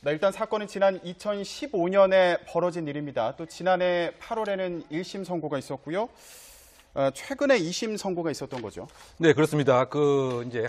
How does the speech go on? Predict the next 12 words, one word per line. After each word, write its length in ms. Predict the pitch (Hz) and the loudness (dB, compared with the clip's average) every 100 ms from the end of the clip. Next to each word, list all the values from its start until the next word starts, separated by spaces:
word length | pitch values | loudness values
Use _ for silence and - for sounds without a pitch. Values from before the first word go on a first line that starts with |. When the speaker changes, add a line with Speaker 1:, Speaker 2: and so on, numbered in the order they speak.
| 110 | -6
Speaker 2:
신고를 400 | - 180 156 127 | -8 -2 -2 -2
했고 360 | - 175 226 - _ - | -2 -2 -2 -6 _ -6
결국은 300 | 135 147 143 | -4 -2 -2
이제 160 | 131 | -2
그 500 | 127 123 120 117 110 | -2 -2 -2 -2 -4
일 140 | 131 151 | -4 -6
심에서 640 | - 151 127 113 107 165 - _ - | -2 -2 -2 -2 0 -2 -4 _ -6
아동복지법 1080 | 104 131 156 135 127 - 131 - 156 151 143 | -2 -2 -2 -4 -6 -8 -10 -2 -2 0 -4
그 100 | 123 | -2
위반 240 | 139 139 | 0 0
혐의로, 460 | 131 117 156 101 - _ _ _ | -2 -2 0 0 -2 _ _ _
어, 320 | 110 104 95 | -10 -8 -8